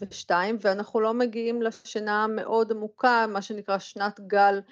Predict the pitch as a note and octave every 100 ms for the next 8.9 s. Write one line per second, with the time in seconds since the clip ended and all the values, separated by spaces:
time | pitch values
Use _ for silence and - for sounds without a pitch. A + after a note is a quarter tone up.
0 | _ _ - G3 - C#4 A#3 - _ _
1 | A3+ C4 C#4 B3 B3 A3 G#3 A#3 A#3+ A3
2 | G#3+ A3 A#3 A#3+ A3+ G#3 G#3+ G#3+ G#3 G3
3 | G3+ G3+ G#3 G#3 C4+ D4+ E4+ - C4+ G#3
4 | F3 F#3+ - - _ _ _ - F#3+ F#3+
5 | F#3 F#3 F3+ F3+ - - F#3+ F3+ G3 F3+
6 | F#3 G3+ G3 F#3+ F#3 G#3+ A3 G#3+ G#3 G#3
7 | G3+ G3 _ - G#3+ G3+ G3+ A3 G3 G3
8 | F#3 G3+ - - A#3 A#3 - A3+ G#3